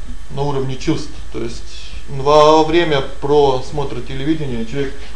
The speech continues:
на уровне чувств находится и всё впитывает в себя. Поэтому всё, что ему показывается, это всё очень эффективно. Всё очень эффективно. И так как мир сейчас находится в области денег,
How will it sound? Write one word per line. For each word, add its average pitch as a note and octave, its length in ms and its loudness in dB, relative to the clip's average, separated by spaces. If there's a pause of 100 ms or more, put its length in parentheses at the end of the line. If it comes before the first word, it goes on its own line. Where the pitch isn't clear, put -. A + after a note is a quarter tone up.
(140)
на C3+ 120 -2
уровне C3+ 360 -2
чувств D#3+ 260 -2
находится A#2+ 460 -2
и - 20 -4
всё B2+ 180 -4
впитывает A2+ 500 -4
в - 100 -4
себя. - 720 -6 (480)
Поэтому F3+ 360 2
всё, F#3+ 200 0
что E3+ 160 -2
ему D#3 120 -2
показывается, D3+ 760 -2
это A2 200 -4
всё A#2 380 -4 (680)
очень A2+ 200 -4
эффективно. A#2 500 -4 (840)
Всё - 140 -6
очень A#2+ 340 -4
эффективно. - 400 -6 (880)
И D3 60 -4
так E3+ 180 2
как E3+ 200 2
мир F3 200 2
сейчас D3+ 400 0
находится D3+ 480 -2
в C3+ 100 -2
области C#3+ 400 -2
денег, D3+ 340 -2